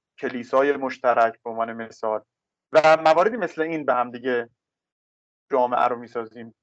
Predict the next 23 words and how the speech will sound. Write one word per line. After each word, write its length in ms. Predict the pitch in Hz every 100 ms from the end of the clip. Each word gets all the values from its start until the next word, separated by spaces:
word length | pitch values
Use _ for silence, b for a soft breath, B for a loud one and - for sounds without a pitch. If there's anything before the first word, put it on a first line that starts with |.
| _ _ _
نه 240 | 147 180 208
بر 200 | 196 131
اساس 380 | 131 131 131 131 127 123 - _ _ _ _ _ _ _ _ _ _ _ _ -
برساخته‌ای 720 | 131 131 - 131 127 156 165
به 100 | 135
نام 180 | 143 143
دولت 400 | 123 117 117 120
ملت. 300 | 110 113 _ _ _ _ _ _ _ _ _ _ _ _ -
مشکلشون 460 | 180 - 233 240
با 80 | 208
دولت 320 | 180 175 170
ملت 240 | 165 165 185
چیه؟ 260 | - 180
مشکلشون 500 | 156 147 185 180 190
اینه 160 | 180 175
که 240 | - 127 117
دولت 280 | 139 135 135
ملت 440 | 135 131 151 165 - _ _ _ _ -
جوامع 520 | 139 135 131 135 175
ارگانیک 400 | 156 131 135 156
رو 120 | 175 165
حذف 480 | 139 147 143 _
می‌کنه، 400 | 123 117 117 110